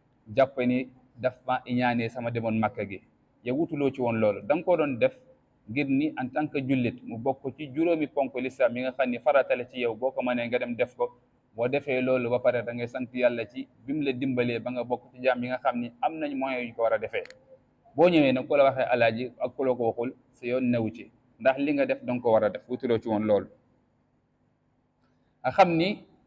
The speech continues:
cant googu dafa nekk loo xam ni Yàlla, ñi nga xam ni ñoom ñooy nit ñu baax, ñi nga xam ne ñoo fi jiitu woon ci yonent yi ak nit ñu baax yépp,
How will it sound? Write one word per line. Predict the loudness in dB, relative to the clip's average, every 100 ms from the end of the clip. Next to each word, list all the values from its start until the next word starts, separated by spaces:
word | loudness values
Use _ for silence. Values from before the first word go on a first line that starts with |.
| _ _ _ _ _ _
cant | 0 0
googu | 2 6 6 4 -4 -6 _ _ _ _ _ _ _ -8
dafa | -2
nekk | 0 2
loo | 4 4
xam | 4 2
ni | 2 4
Yàlla, | 4 4 2 -2 -20 _ _ _ _ _ _ _ _ -4
ñi | 0
nga | 2 2
xam | 2 2
ni | 0
ñoom | 0 0 0 0
ñooy | 2 2 2 0
nit | -2 -4 -6
ñu | 2
baax, | 4 4
ñi | 0
nga | -2
xam | -2 -4
ne |
ñoo | -4 -6
fi | -6 -8 -2
jiitu | -2 0 -2
woon | -2 -4
ci | -4
yonent | -2 -2 -4 -4
yi | -6 -6 _ _ _ _ _ _ -8
ak | -2
nit | 0
ñu | 2
baax | 6 6
yépp, | 4